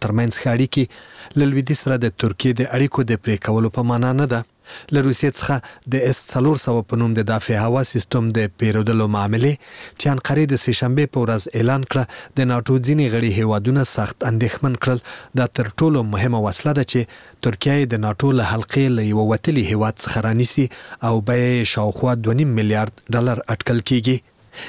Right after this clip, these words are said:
د معاملې د ناټو له پوځي تجهیزاتو سره د دې سیسټم د تخنیکي مطابقت له پلوه هم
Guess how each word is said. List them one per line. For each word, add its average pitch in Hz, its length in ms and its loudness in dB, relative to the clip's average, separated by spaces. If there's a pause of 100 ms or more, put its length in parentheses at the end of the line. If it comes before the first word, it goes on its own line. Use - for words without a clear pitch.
(140)
د 135 140 2
معاملې 131 340 2 (340)
د 135 120 2
ناټو 131 220 2 (100)
له 127 60 2 (120)
پوځي 120 340 2
تجهیزاتو 110 640 0
سره 123 240 0
د 110 140 0
دې 135 160 2
سیسټم 113 420 -2
د 107 160 -2
تخنیکي 117 480 -2
مطابقت 107 600 -4
له 104 120 0
پلوه 104 320 0
هم 135 180 0